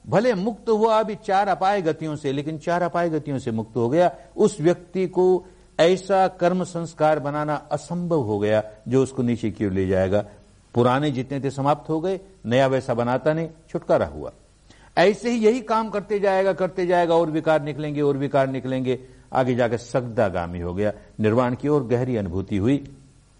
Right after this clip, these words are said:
वो तब होगी जबकि और विकार बहुत से निकल जाएंगे। तो ऐसी अवस्था कि अब ज्यादा से ज्यादा इस काम भोग के लोकों में एक जीवन मात्र होगा। सगदागामी माने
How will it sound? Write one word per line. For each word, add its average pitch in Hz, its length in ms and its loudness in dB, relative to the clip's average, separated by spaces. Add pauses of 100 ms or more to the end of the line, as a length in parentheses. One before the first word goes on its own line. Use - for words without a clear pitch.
(460)
वो 120 120 2
तब 147 220 4
होगी 147 340 0 (260)
जबकि 156 260 0
और 180 220 2
विकार 143 360 0
बहुत 120 260 -4
से 120 100 -6
निकल 113 260 -4
जाएंगे। 156 440 -2 (280)
तो 175 120 4
ऐसी 180 320 2
अवस्था 180 480 0 (420)
कि 170 80 -4
अब 180 220 2
ज्यादा 165 360 0
से 202 160 -2
ज्यादा 208 360 4 (160)
इस - 240 -8 (140)
काम 214 380 0
भोग 156 460 0
के 170 120 0
लोकों 151 460 2
में 127 320 -2 (240)
एक 196 280 2
जीवन 139 340 0
मात्र 127 380 0
होगा। 90 400 -2 (200)
सगदागामी 127 1000 0 (300)
माने 107 260 -2